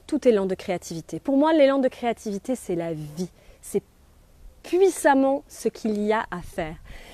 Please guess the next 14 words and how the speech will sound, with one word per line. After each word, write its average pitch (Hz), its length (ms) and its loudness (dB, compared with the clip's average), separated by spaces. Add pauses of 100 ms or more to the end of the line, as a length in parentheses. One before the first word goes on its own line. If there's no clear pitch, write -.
(600)
Merci 320 380 8
Jessica. 233 480 0 (680)
Euh, 254 760 10
c'est - 220 4
vrai 294 220 8
que 269 320 6
oui, 302 360 8
c'est 247 340 2
vraiment 285 580 2
un 208 180 0
message 262 480 2
pour - 180 -4
moi 240 220 2
qui, - 420 -6